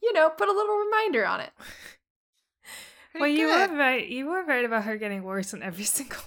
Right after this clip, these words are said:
Speaker 2: way.
Speaker 3: Yeah.
Speaker 1: She did. <laughs>
Speaker 3: I think this is the worst she's ever been, both intentionally and <laughs> unintentionally.
Speaker 2: Yeah. Um.
Speaker 1: Um,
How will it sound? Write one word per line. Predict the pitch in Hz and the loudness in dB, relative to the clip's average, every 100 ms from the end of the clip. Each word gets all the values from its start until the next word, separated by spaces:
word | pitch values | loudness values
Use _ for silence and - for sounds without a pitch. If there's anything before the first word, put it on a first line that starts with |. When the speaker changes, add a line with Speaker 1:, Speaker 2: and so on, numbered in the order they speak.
| - - | -12 -6
Speaker 2:
way. | 220 - | -8 -8
Speaker 3:
Yeah. | 277 302 277 | -10 -10 -8
Speaker 1:
She | - - 262 | -6 0 0
did. | 226 226 208 262 | 2 2 0 2
<laughs> | |
Speaker 3:
I | 294 - - | 4 4 0
think | 254 339 | -4 0
this | 311 - | 0 -2
is | 226 | -4
the | 220 | -4
worst | 208 214 208 | -2 -2 -2
she's | 214 185 | -4 -4
ever | 196 180 180 | -4 -6 -12
been, | 170 180 180 175 175 _ _ _ _ _ _ - | -10 -6 -6 -8 -18 _ _ _ _ _ _ -6
both | 226 220 | -4 -2
intentionally | 220 208 220 220 - 220 | -4 0 0 0 -4 -4
and | 202 | -4
<laughs> | 202 | -2
unintentionally. | 180 220 202 185 240 208 - 233 - - 240 - | 0 -2 -4 0 2 2 -2 -4 -6 -10 -10 -10
Speaker 2:
Yeah. | 233 202 208 208 214 214 _ _ _ _ _ _ _ _ _ - _ _ _ _ _ _ _ | -10 -6 -6 -6 -8 -12 _ _ _ _ _ _ _ _ _ -20 _ _ _ _ _ _ _
Um. | 208 202 202 214 | -18 -14 -6 0
Speaker 1:
Um, | 233 220 208 202 196 190 | 0 2 0 -2 -6 -8